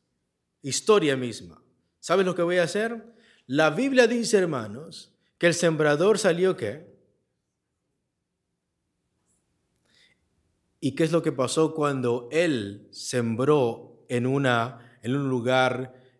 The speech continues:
eh, bueno? ¿Cuánto le creció?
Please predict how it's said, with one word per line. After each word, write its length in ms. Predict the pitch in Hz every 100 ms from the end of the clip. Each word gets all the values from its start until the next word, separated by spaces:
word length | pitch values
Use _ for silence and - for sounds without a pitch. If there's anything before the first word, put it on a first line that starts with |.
| -
eh, 320 | 113 107 107
bueno? 440 | 110 131 113 95 - _ _ _ _ _ _ _
¿Cuánto 280 | - 143 156
le 100 | 147
creció? 420 | 135 120 120 95